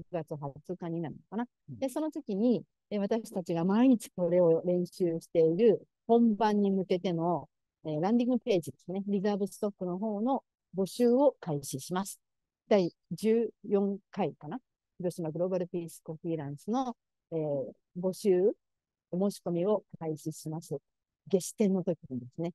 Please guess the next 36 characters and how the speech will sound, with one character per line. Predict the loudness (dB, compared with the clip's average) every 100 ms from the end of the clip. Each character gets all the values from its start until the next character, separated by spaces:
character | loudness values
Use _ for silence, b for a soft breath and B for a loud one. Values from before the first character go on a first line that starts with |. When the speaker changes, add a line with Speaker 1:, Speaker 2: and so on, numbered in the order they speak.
| _ _
Speaker 1:
で、 | -2
な | 0
ん | 2
で | 0
そ | -2
こ | -4
に | -2 -2
や |
る | -2
か | -4
と | -4
い | -2
う | 0
と、 | -2
そ | -2
の | -4
時 | -2 -2
に | 0 0
一 | -2
番 | 0
エ |
ネ | 2 2
ル | 2
ギ | 2
ー |
が | 2 0
高 | -8 -4 -2
い |
一 | 0 -2 -6 _
点 | -2
だ | -2
か | -2
ら | -10
で | -14
す | -6
ね。 | -6